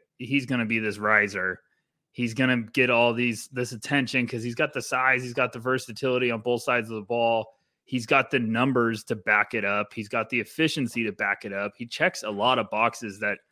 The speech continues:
front offices are gonna be very intrigued with. And it's been fascinating to kind of, you know, everyone you talk to loves him in the league.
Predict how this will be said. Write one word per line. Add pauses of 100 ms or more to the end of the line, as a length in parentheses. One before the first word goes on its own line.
(300)
front
offices
are
gonna
be
very
intrigued
with.
And (560)
it's
been
fascinating
to
kind
of, (760)
you
know, (380)
everyone
you
talk
to
loves
him (220)
in
the
league.